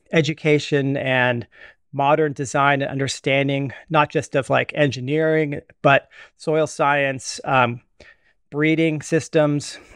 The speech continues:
um, are absolutely incredible right now.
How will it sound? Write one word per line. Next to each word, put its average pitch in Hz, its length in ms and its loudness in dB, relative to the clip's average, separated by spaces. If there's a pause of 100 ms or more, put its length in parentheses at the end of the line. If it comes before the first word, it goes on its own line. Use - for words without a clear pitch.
(160)
um, 139 480 0 (300)
are 147 340 0
absolutely 151 480 2
incredible 131 440 2
right 113 200 0
now. 120 300 -2